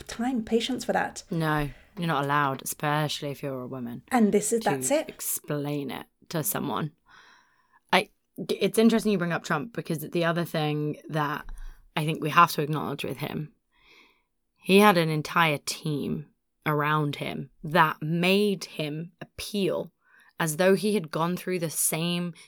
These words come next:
Speaker 2: experiences and traumas that the average person who is voting for him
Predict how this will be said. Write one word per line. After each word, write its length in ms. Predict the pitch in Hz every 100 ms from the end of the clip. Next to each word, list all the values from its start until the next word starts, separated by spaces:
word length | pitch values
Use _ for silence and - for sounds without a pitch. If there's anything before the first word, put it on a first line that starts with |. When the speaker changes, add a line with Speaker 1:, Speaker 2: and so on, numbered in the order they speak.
| _
Speaker 2:
experiences 1040 | - - - - 170 165 160 151 - 151 143
and 140 | 139
traumas 680 | - - 180 190 - - - - _ _ _ _ -
that 280 | 175 165 - -
the 400 | 170 180 165 160 -
average 480 | 180 185 190 160 -
person 360 | 180 170 156
who 80 | 151
is 120 | 143
voting 420 | 135 160 190 156 143
for 100 | 147
him 300 | 143 -